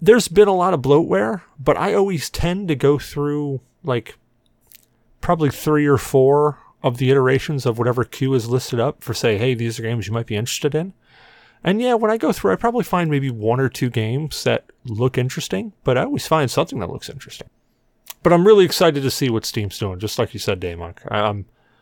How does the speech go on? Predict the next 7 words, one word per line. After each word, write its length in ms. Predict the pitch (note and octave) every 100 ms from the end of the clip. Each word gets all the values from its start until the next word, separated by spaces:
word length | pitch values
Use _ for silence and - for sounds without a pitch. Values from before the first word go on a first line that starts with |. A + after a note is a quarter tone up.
| _ _
I'm, 200 | - B2
I'm 120 | B2+ C#3
excited 360 | - E3+ D#3
to 40 | C3
see 200 | - D3+
forward 480 | - D3 C#3 C3
motion 580 | A#2 A#2 A2+ - G#2+ G2+